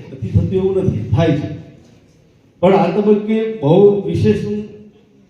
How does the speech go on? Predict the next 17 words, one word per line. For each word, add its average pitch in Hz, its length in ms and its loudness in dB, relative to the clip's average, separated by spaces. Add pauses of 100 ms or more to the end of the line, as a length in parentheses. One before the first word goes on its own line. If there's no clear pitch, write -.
(140)
અ, 143 240 -6
એવું 160 300 -2
તમને 202 260 2
નહીં 208 220 4
લાગે 175 280 0
કે 165 80 -10
સાહેબ 165 260 0
અહીંયા 170 240 0
આયા 160 260 0
છે 160 80 0
એટલે 156 180 -4
કામની 151 400 -2
જ 135 60 -4
વાત 131 260 -6
કરે 127 140 -14
છે, 104 200 -14 (520)
બરાબર? 170 280 -2